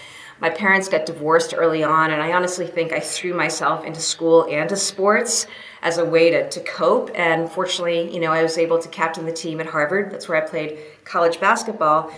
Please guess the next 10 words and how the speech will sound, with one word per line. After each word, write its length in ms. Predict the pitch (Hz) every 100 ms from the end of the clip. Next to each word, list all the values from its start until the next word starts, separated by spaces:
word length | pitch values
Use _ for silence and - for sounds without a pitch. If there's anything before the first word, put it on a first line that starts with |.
| - -
And 220 | 170 170
then 500 | 214 240 208 185 185
I 80 | 160
was 140 | 160 165
able 160 | 165
to 80 | 165
go 140 | 165
overseas 480 | 156 156 156 160 156
and 120 | 156
play 520 | 151 160 151 151 151